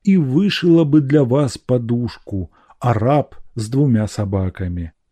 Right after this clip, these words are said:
"Вы не поверите, как я много раз плакала, глядя на сей узор. Что может быть святее дружбы и верности?"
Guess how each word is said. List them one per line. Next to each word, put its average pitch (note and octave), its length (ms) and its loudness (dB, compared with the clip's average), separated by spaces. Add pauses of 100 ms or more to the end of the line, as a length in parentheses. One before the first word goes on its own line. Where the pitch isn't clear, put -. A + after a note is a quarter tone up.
(140)
"Вы A2 440 0
не E3+ 260 4
поверите, D3+ 840 4
как F#3 420 -2
я D#3+ 120 4
много C#3+ 460 2
раз D3 240 0
плакала, B2 840 0 (260)
глядя A#2+ 560 4
на A#2 120 2
сей B2 240 -2
узор. A2 680 0
Что - 380 2
может F#3 340 2
быть D#3+ 260 0
святее D#3+ 840 2
дружбы A#2+ 840 -2
и D3 100 2
верности?" G2+ 1080 -2